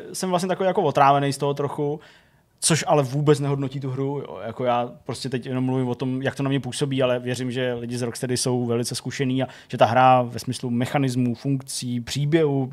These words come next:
že to prostě může být dobrý, ale mě to nějak neoslovuje. Takže ano, moje pozornost se jako víc soustředí, nebo mnohem víc soustředí na Gotham Knights, ale to, že tam prostě ten Batman není, teď aspoň tak, jak o tom výváři mluví, byť pořád tam nějak může být, tak, eh,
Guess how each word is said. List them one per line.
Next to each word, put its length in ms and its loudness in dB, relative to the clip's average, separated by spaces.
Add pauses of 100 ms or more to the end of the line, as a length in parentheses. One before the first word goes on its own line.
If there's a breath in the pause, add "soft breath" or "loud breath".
že 80 -6
to 60 -8
prostě 200 -8
může 140 -4
být 80 0
dobrý, 260 -6
ale 160 10 (180 loud breath)
mě 100 0
to 60 4
nějak 180 4
neoslovuje. 340 -2
Takže 240 6
ano, 340 2 (220 loud breath)
moje 120 2
pozornost 440 0
se 80 -4
jako 300 0
víc 280 -6
soustředí, 520 -4
nebo 420 -6
mnohem 340 2
víc 160 -6
soustředí 460 -8 (300 loud breath)
na 260 8
Gotham 280 2
Knights, 460 -6 (360 soft breath)
ale 140 8
to, 100 4
že 80 4
tam 140 2
prostě 220 -2
ten 120 2
Batman 500 0
není, 760 0
teď 300 -4
aspoň 380 -4
tak, 220 -4
jak 120 -2
o 100 -4
tom 120 -4
výváři 420 2
mluví, 400 -2
byť 160 -6
pořád 400 -6
tam 180 -8
nějak 240 -8
může 280 -8
být, 420 -2 (280 loud breath)
tak, 220 6
eh, 40 8